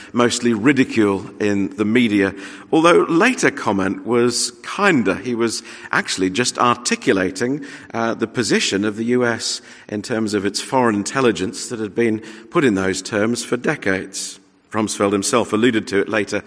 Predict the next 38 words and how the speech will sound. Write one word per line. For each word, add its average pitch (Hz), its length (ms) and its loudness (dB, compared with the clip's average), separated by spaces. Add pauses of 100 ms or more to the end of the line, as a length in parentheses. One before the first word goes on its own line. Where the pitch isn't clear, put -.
(280)
in 104 100 -2
the 107 80 2
title 107 480 2
of 95 200 0
his 104 180 -4
memoirs. 110 720 0
I 90 100 -4
guess 107 320 -2 (260)
he 101 140 -4
knew 104 160 2
he 101 80 0
couldn't 104 260 -2
escape - 520 0
the - 120 -2
moment, 101 400 2
so 107 200 -6
he 104 80 0
may 104 200 0
as 98 160 -4
well 95 280 -2 (300)
embrace 95 600 -2
it. - 240 -12 (640)
And 123 100 -8
actually, 92 520 -4
it 110 120 -4
is 135 380 0
helpful, - 520 -6 (260)
and 117 160 2
not 180 200 2
just 101 380 -2
in 107 120 2
analysing 104 720 2 (360)
political 117 480 0
situations. 120 880 -2
We 147 80 2
can 147 160 2
apply - 480 -2
it 95 260 -8